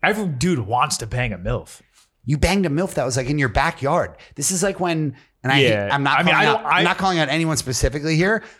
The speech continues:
Speaker 2: This is like when you see, like, let's say two people get together, right? And then their best friends who are single all of a sudden are together and in love. And you're like,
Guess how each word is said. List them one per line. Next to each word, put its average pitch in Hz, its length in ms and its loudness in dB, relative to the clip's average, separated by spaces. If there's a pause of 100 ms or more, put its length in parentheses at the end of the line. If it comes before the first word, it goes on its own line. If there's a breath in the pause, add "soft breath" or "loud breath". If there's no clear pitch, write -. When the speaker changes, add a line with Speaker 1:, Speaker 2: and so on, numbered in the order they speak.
Speaker 2:
This 143 140 2
is 170 100 0
like 175 160 2
when 156 120 -2
you 143 100 2
see, 147 320 0
like, 123 400 0 (1300)
let's 147 180 0
say 165 120 2
two - 240 -2
people 135 240 -4
get 120 160 -4
together, 107 440 -2
right? 120 360 -2 (520 soft breath)
And 135 160 2
then 123 360 0
their 120 380 0
best 123 320 0
friends 120 320 -4
who 131 80 0
are 110 120 0
single 120 640 -2 (260 loud breath)
all 123 200 2
of 123 60 -4
a 120 60 -4
sudden 123 300 0
are 117 100 0
together 113 440 -2
and 123 80 -2
in 110 160 -2
love. 104 300 -2
And 143 100 -2
you're 123 140 0
like, 113 240 -2